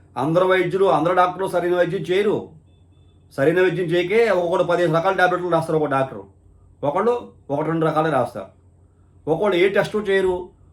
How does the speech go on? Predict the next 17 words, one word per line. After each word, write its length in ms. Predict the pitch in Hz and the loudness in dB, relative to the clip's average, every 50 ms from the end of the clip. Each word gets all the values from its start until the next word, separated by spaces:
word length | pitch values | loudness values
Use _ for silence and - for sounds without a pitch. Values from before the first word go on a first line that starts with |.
| - - - | -12 -6 -4
ఒకళ్ళు 220 | 160 196 180 156 | -4 -2 0 0
ఏ 100 | 160 175 | 0 0
టెస్ట్ 560 | 170 202 175 - - 190 196 190 165 - - | 0 -2 -4 -4 -4 -4 -2 -2 -4 -2 0
చేయకుండా 480 | 170 180 180 196 202 202 202 196 196 196 | 0 0 0 0 0 0 2 4 6 6
వైద్యం 260 | 185 170 151 151 151 | 6 4 4 0 -2
చేయరు. 260 | 135 123 113 104 104 - - _ _ _ _ _ _ - _ _ _ _ _ _ _ _ _ _ _ _ _ _ - | -4 -4 -8 -8 -10 -12 -20 _ _ _ _ _ _ -20 _ _ _ _ _ _ _ _ _ _ _ _ _ _ -10
చూసారా? 420 | 147 143 196 214 226 220 175 143 - 135 | -8 -6 -4 -4 -2 -4 -4 -6 -6 -4
ఈ 160 | 123 135 156 | 0 0 0
వృత్తి 260 | 160 160 156 156 - | 0 0 -4 -8 -8
కూడా 200 | - 160 156 156 | -4 -4 -2 -2
అలాంటిదే. 520 | 139 131 127 123 110 - 104 113 117 - - _ _ _ _ - | -2 -2 -4 -4 -6 -8 -10 -14 -14 -14 -20 _ _ _ _ -8
కాబట్టి 320 | 113 120 139 190 185 185 170 | -8 -6 -6 -6 -8 -6 -6
అర్థం 360 | 123 104 104 113 143 147 139 | -6 -6 -6 -6 -6 -4 -4
చేసుకోండి. 680 | 131 123 123 - - 127 123 127 135 185 233 - - - - - _ - _ _ - | -6 -6 -8 -10 -8 -8 -6 -4 -2 -4 -4 -4 -8 -16 -20 -20 _ -20 _ _ -6
ఇది 140 | 147 175 175 | -2 0 2
ఒకరిని 340 | 147 147 156 175 170 165 | 2 2 2 0 -2 0
కించపరచడానికో, 1000 | 135 151 151 156 175 160 170 160 - 156 165 165 160 156 160 160 156 156 156 156 | 0 0 0 0 2 0 0 0 0 0 0 0 0 0 0 2 2 2 2 0